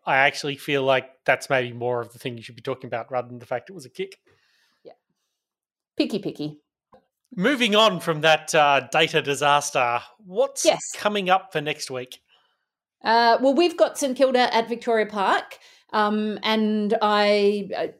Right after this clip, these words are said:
Speaker 2: I don't think this is a bold prediction to say that Collingwood will bounce back from last weekend. Oh, they're probably going to let people watch it this
Speaker 1: Oh.
Speaker 2: time.
Speaker 1: Can, can you
Speaker 2: Yeah.
Speaker 1: stop people watching it at Vic Park? Isn't it pretty open nowadays?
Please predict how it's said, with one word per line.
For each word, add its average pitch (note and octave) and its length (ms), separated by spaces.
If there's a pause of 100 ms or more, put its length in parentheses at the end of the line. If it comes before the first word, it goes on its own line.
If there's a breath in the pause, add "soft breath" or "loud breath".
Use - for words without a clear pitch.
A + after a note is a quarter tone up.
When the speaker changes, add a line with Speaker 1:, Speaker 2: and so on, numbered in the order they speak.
Speaker 2:
I A3 120
don't A#3+ 280
think G#3+ 200
this G#3 180
is F#3+ 120
a F#3+ 60
bold F#3 400
prediction G3+ 400 (120)
to A3 120
say F#3+ 180
that F#3+ 180
Collingwood F#3 420
will F3+ 220
bounce G3 420
back - 300
from E3 200
last D#3 320
weekend. G3+ 400 (340 loud breath)
Oh, G4 180
they're F4+ 180
probably F#4+ 420
going D#4 220
to D4+ 100
let C#4+ 220
people C4+ 340
watch - 340
it - 360 (400 soft breath)
this G4 140
Speaker 1:
Oh. E3+ 80
Speaker 2:
time. G#3+ 300 (260)
Speaker 1:
Can, C#4+ 160
can A#3 160
you B3+ 60
Speaker 2:
Yeah. A#3+ 100
Speaker 1:
stop F#3 420
people E3 260
watching C3 340
it B2 80
at A#2 120
Vic B2+ 200
Park? B2+ 280
Isn't D#3+ 160
it G3 100
pretty F3 200
open F#3 260
nowadays? F3 500